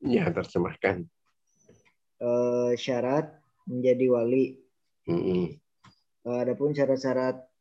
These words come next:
Speaker 2: dalam menjadi wali itu diantaranya merdeka,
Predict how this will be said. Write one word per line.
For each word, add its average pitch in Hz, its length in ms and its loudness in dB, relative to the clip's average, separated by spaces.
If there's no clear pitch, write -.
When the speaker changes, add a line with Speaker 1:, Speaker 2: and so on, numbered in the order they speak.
Speaker 2:
dalam 123 560 -2
menjadi 120 240 -2
wali 117 320 0
itu 151 320 8
diantaranya 131 880 4
merdeka, 127 800 0